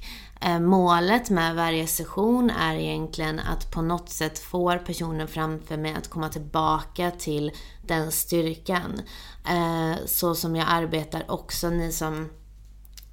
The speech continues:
kan så mycket om chakrarna och så, att, ehm, på något sätt så ser jag solarplexus som centret. Eh, och därifrån, u-, därifrån kan du aligna alla de andra, liksom.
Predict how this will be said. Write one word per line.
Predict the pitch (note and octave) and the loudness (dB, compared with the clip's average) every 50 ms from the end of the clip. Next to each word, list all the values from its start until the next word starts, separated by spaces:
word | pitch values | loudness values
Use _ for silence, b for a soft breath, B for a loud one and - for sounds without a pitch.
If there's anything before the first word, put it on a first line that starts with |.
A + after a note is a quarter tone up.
| - - | -14 -8
kan | - F#3+ F3+ E3 | -4 -4 -2 -2
så | - F3 | -2 -4
mycket | F3 E3+ - E3+ | -4 -4 -4 -4
om | E3 D#3 | -4 -4
chakrarna | - F3+ F3 - - - F3 E3 E3 E3+ E3+ F3+ | -4 -4 -4 -6 -6 -4 -4 -2 0 0 0 0
och | F#3 | 0
så, | F#3 - F3 | 0 -2 -2
att, | E3 E3 E3 E3 E3 - - - B B B B B B B B B B - | 0 0 0 -2 -2 -6 -12 -16 B B B B B B B B B B -2
ehm, | - E3 D#3+ D#3+ D#3+ D#3+ D#3+ D#3 D#3 D#3 D#3 D3+ D3+ D#3+ E3+ - - - - - | 0 2 2 2 2 0 0 -2 -2 -2 -2 -4 -4 -6 -8 -10 -12 -14 -8 -4
på | F#3 F3 | 0 2
något | F3+ F#3+ F#3+ F#3 - - | 2 2 2 0 -2 -8
sätt | - - - F3 E3+ E3 E3 - | -6 0 0 0 0 0 -4 -8
så | - - - - F3 D#3+ D#3+ D#3+ D#3+ E3 | -8 -6 -4 -2 0 2 2 2 2 0
ser | D#3+ - - - F3+ D#3+ D#3+ E3 E3 F3 | -2 -4 -2 0 2 2 2 2 2 4
jag | F3+ F3+ F3 F3 F3 F3 | 4 6 6 4 4 2
solarplexus | - F3 D#3 D#3+ E3 - - E3 D#3 - - - F3 - - - - - - - - - | -2 -2 -2 -2 -4 -4 -6 -8 -6 -4 -2 -2 -2 -2 -4 -6 -6 -8 -10 -10 -8 -6
som | - E3+ D#3 D#3 D3+ D3+ D3+ D#3+ | -4 -4 -4 -4 -4 -4 -4 -4
centret. | D#3+ - - E3 D3+ D3+ D3+ D3+ - - - - - - - B B B B B B B B B B | -4 -2 -2 -4 -4 -6 -6 -6 -6 -6 -6 -8 -12 -14 -16 B B B B B B B B B B
Eh, | - F3 E3+ E3 D#3+ D#3+ E3 - - | 0 2 2 2 2 0 -2 -2 -4
och | - E3+ - - - | -6 -6 -6 -6 -10
därifrån, | F3+ E3 F3 E3 D#3+ D#3+ D#3+ E3 F3 F3 F3 - E3+ D#3+ D#3 D#3+ D#3+ D#3 - - | -6 0 2 4 4 4 4 2 0 0 -2 -2 -2 -2 -2 -2 -4 -6 -8 -6
u-, | - E3+ E3 E3 - - - - | -4 -4 -4 -4 -8 -12 -14 -10
därifrån | F#3 E3+ F#3 F3 F3 F3+ F3+ F3+ F3+ E3 E3 | -4 0 2 4 4 2 2 -2 -4 -4 -4
kan | E3 E3+ E3 | -2 -2 -2
du | E3 | 0
aligna | E3 E3 E3+ E3+ E3 E3+ E3+ E3 E3+ E3+ - - | 0 0 0 -2 -2 -2 -4 -4 -4 -4 -4 -2
alla | F3+ F3 E3+ E3 E3 E3 | -2 0 0 0 0 0
de | E3 E3 E3 D#3+ | -2 -4 -4 -4
andra, | D#3+ E3 E3 E3 E3 E3+ F3 - | -4 -4 -6 -4 -4 -4 -4 -4
liksom. | - - - - - - A2+ A2 F3+ | -6 -6 -6 -6 -6 -6 -6 -8 -10